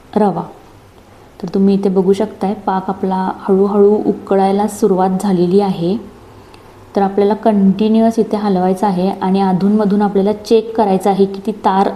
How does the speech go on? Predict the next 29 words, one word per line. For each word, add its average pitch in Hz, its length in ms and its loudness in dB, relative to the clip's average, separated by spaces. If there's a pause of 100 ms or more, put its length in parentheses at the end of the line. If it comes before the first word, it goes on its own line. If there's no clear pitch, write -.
आलेली 190 360 2
आहे 185 200 0
की 180 160 -4
नाही. 180 380 -2 (520)
तर 214 80 4
तार 214 380 -2
येताना 202 500 0
किंवा 190 260 -2
पाकाची 196 540 -4
जी 220 100 2
तार 196 260 2
येत 196 200 2
असते, 196 380 -4 (320)
तर 214 60 2
ती 202 140 0
कशी 226 300 0
ओळखायची, 214 560 2
तर 220 80 2
ती 240 300 0
तार 226 400 0
पहिल्यांदा 214 520 0
काय 202 220 -2
होते, 208 300 2
पुन्हा 208 420 2
एकदा 233 360 2 (380)
अशी 208 280 2 (100)
ओढली 226 380 4
जाते 185 400 0 (160)
उलतांकडे. 180 720 0